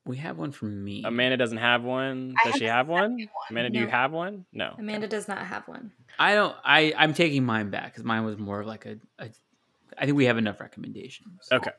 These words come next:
Speaker 3: I was gonna throw one more out.
Speaker 2: Oh.
Speaker 3: No, it's just, it's simple. It's,
Speaker 1: Go
Speaker 3: uh,
Speaker 1: for it.
Speaker 3: Mister and Missus Smith.
Speaker 2: Yes.
Speaker 1: Oh, that is a spy. God
Speaker 3: It's
Speaker 1: damn it.
Speaker 3: the,
Speaker 1: Yeah,
Speaker 3: like,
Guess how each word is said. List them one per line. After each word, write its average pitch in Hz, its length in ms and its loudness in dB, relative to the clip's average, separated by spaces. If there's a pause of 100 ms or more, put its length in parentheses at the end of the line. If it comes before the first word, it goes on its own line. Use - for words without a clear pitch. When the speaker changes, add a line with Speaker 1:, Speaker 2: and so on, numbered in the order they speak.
(160)
Speaker 3:
I 196 100 2
was 190 120 -2
gonna 180 320 -2 (140)
throw 175 180 2
one 165 140 0
more 151 200 -2
out. 139 200 -4 (680)
Speaker 2:
Oh. 156 360 4 (600)
Speaker 3:
No, 269 180 8
it's 254 160 8
just, 247 300 -2
it's 190 200 2
simple. 190 560 0 (520)
It's, - 340 -4 (100)
Speaker 1:
Go 190 60 4
Speaker 3:
uh, 202 120 6
Speaker 1:
for - 160 -12
it. - 60 -20 (140)
Speaker 3:
Mister 440 240 2
and 214 140 8
Missus 202 360 -8
Smith. 185 380 0 (1600)
Speaker 2:
Yes. - 320 -20 (720)
Speaker 1:
Oh, 160 360 2
that 147 180 6
is 175 140 4
a 123 60 2
spy. 113 320 0 (120)
God 170 280 -8
Speaker 3:
It's 185 80 -2
Speaker 1:
damn 147 140 -6
it. - 20 -2
Speaker 3:
the, 240 100 2
Speaker 1:
Yeah, 233 60 2
Speaker 3:
like, 214 300 2